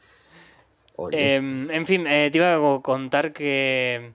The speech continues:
Speaker 2: Harold y, y Stinky intentan hacer su, el papel también que lo vimos ensayar. Harold no puede leer bien y le dan un poco de ganas de, de, ya se pone a llorar un poco porque el señor Simmons lo trata bastante mal. Y los pibes ya, eh, directamente no quieren seguir más.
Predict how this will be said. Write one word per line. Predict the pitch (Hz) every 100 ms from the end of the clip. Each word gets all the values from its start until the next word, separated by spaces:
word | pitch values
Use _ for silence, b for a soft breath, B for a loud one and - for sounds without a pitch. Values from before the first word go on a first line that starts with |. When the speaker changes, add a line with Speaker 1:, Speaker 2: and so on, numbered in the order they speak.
| _ _ _ -
Speaker 2:
Harold | - 147 147 139
y, | 131 127 123 123 139
y | 151 123
Stinky | - 143 139 139 131
intentan | 123 135 135
hacer | 127 139 127
su, | - 127 120 113 _ _ _ _
el | 127
papel | 117 117 143
también | 139 139
que | 139
lo | 127
vimos | 127 131
ensayar. | 127 127 120 143 160 - b b b b b _ -
Harold | 160 160
no | 151 143
puede | 151 147
leer | 143 143
bien | 151 165 180 170
y | 143 127
le | 127
dan | 131
un | 135 131
poco | 135 135
de | 123
ganas | 120 131 123
de, | 120 120 117 113 113
de, | 131 123 127 131 _ _
ya | - 151
se | 143
pone | 143 147
a |
llorar | - 127 160
un | 147
poco | 147
porque | 135 120
el | 110
señor | 127 127
Simmons | 131 120
lo | 117
trata | 131 123
bastante | 117 - 127 123
mal. | 143 165 B B B B B
Y | - 185 190 190 185
los | 180 175
pibes | 233 214
ya, | 196 185 170 160
eh, | 151
directamente | 143 156 156 156 156
no | 151
quieren | 143 135
seguir | 131 123
más. | 123 110 -